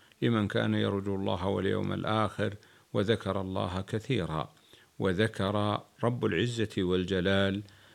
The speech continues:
أن من أوصاف هذا النبي الكريم الذي أمرنا بالاقتداء به أنه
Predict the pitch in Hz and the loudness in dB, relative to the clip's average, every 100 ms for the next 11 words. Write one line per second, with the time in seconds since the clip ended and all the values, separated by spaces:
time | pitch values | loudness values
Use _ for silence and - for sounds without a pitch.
0 | - 127 120 113 110 110 107 - 127 123 | 0 4 6 6 4 2 0 0 0 2
1 | 110 104 110 101 92 90 87 113 107 87 | 0 0 0 0 2 2 2 2 2 0
2 | - 95 110 113 104 87 87 110 113 95 | -2 -2 0 2 2 2 0 2 0 2
3 | 101 104 98 95 85 101 - - 90 101 | 2 0 -2 -2 0 -2 -2 -6 0 2
4 | 98 90 98 120 - - - - - 120 | 2 2 2 2 0 -18 -20 -14 -2 2
5 | 104 101 82 101 104 104 | 4 2 0 0 0 -2